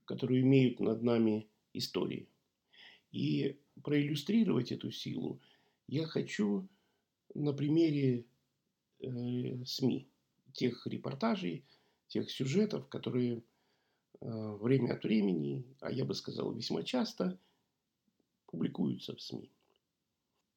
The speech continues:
Ну, один из таких примеров — это, эм, Мара Багдасарян. Если я не ошибаюсь в её имени и фамилии,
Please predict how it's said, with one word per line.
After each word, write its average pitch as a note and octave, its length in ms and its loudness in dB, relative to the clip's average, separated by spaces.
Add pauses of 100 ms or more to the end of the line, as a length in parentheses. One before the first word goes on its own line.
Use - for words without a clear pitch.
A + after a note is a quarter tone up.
(160)
Ну, G3 300 4
один D3 300 0
из C3 80 -6
таких C3+ 340 -8
примеров — E3 520 0
это, - 400 -6 (880)
эм, A#2 500 -4 (360)
Мара A#2 680 0 (720)
Багдасарян. - 1040 -2 (840)
Если C3+ 280 -8
я - 180 -2
не F#2+ 140 0
ошибаюсь - 720 0 (540)
в - 100 -10
её C3+ 380 2
имени D3+ 640 2
и - 40 -8
фамилии, D#3+ 800 0